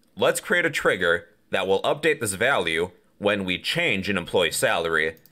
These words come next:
and that will probably be the most complicated one. Let's create a trigger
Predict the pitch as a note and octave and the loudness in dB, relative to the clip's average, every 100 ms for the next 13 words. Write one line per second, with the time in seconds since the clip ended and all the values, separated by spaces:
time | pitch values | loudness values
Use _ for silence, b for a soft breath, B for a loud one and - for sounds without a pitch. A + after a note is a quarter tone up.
0 | _ - F3 F3 E3 D#3 C#3+ C#3 G#2+ A#2+ | _ -2 0 2 2 2 0 0 -2 0
1 | A2 F#2+ F2+ - F#2 E2+ F#2+ D#2 D2 G2 | 2 2 0 -2 -4 -4 -4 -4 0 0
2 | D#2 - - - - _ _ _ _ _ | 0 -6 -16 -18 -20 _ _ _ _ _
3 | _ _ - - _ _ _ _ - F2 | _ _ -20 -20 _ _ _ _ -8 -4
4 | E2+ - - G2+ G2 D3 F3 - - - | -4 -6 -8 -4 0 0 -2 -10 -16 -20
5 | _ _ _ _ - - - - - E2+ | _ _ _ _ -18 -18 -18 -12 -4 -2
6 | E2 - F3 F3+ F2+ F#2 | -2 -4 -2 0 2 0